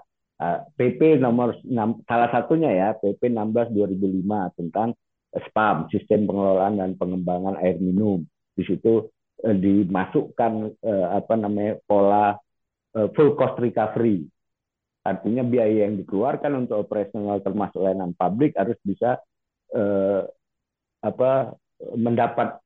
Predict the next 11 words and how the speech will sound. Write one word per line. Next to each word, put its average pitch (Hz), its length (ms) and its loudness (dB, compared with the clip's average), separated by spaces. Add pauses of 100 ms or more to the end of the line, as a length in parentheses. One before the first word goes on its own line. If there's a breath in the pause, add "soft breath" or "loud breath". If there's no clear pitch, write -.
(340)
eh, 113 240 -4
pengembalian 113 640 2
biaya. 110 480 2
Artinya 131 400 -2
tarif 123 320 0
akan 113 320 -2
dikomersialisasi. 107 1040 -2
Itu - 160 -4
persis 156 400 -2 (320)
bertentangan 113 640 2
dengan 113 180 2